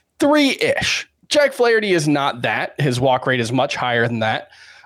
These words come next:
I do think this is a significant park upgrade, though. I, I think the, the extent to which Camden Yards has become a pitcher's park is not quite appreciated yet. It's an incredibly tough place to hit, especially for right-handed hitters.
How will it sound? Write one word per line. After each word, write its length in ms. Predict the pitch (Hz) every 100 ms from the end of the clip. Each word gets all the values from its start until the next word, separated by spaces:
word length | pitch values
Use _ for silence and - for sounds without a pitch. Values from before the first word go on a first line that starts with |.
| _ -
I 240 | 285 320
do 340 | 196 156 202
think 320 | 190 - 170 135
this 160 | 143
is 100 | 127
a 80 | 120
significant 680 | - 120 117 113 104 92 -
park 240 | - 85
upgrade, 360 | - - - 52
though. 80 | -
I, 300 | - 131 123
I 60 | 160
think 340 | - 180 156
the, 480 | 143 147 143 131 127 _ _ - _ _
the 180 | 160 180
extent 540 | 170 - - 196 208
to 120 | - 180
which 260 | 160 -
Camden 460 | - 151 147 139 127
Yards 340 | 120 120 120
has 160 | 139 120
become 580 | 127 117 - 117 120 120
a 360 | 131 123 117 117 _ _
pitcher's 420 | - 131 123 123 123
park 500 | - 120 127 131 -
is 380 | 123 120 107 - _ _ _ _ _
not 540 | - 170 202 233 247 -
quite 380 | - 170 170 165
appreciated 800 | 127 - 117 110 - 85 - 82
yet. 200 | - -
It's 220 | 151 -
an 60 | 233
incredibly 760 | 151 123 - 143 135 127 120
tough 340 | 113 - 107 -
place 260 | 113 107
to 100 | -
hit, 200 | - 107
especially 380 | 113 - 120 -
for 160 | 113 110
right-handed 540 | 101 117 113 107 104
hitters. 420 | 110 104 101 104